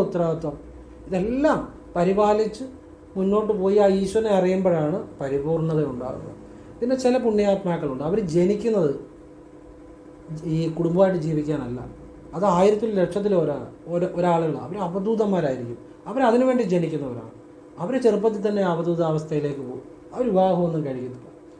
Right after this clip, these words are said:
അത് അവർ അതിനുവേണ്ടി ജനിക്കുന്നവരാണ്. അപ്പം പലരും പല രീതിയിലാണ് ആ ഈശ്വരനെ അറിയുന്നത്. അപ്പം നിങ്ങളിപ്പോൾ നിങ്ങളുടെ ജോലി ചെയ്തുകൊണ്ട് നിങ്ങൾ എവിടെ നിൽക്കുന്നോ അവിടെ നിന്നുകൊണ്ട് ഈശ്വരനെ അറിയാൻ ശ്രമിക്കുക. ഒന്നും ഉപേക്ഷിക്കേണ്ടതില്ല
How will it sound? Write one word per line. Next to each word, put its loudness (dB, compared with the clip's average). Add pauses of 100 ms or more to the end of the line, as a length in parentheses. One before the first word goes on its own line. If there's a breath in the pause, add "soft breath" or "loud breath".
(260)
അത് -4
അവർ 0 (100)
അതിനുവേണ്ടി 4
ജനിക്കുന്നവരാണ്. -2 (600)
അപ്പം -4 (240)
പലരും 2 (120)
പല 0 (120)
രീതിയിലാണ് 4
ആ 2 (160)
ഈശ്വരനെ -2 (100)
അറിയുന്നത്. -4 (460 loud breath)
അപ്പം -4
നിങ്ങളിപ്പോൾ 4 (100)
നിങ്ങളുടെ 2
ജോലി 6
ചെയ്തുകൊണ്ട് 2 (100)
നിങ്ങൾ 0 (100)
എവിടെ 4
നിൽക്കുന്നോ 0 (380)
അവിടെ -2
നിന്നുകൊണ്ട് 4
ഈശ്വരനെ 0
അറിയാൻ 2
ശ്രമിക്കുക. -4 (440 loud breath)
ഒന്നും 0
ഉപേക്ഷിക്കേണ്ടതില്ല 2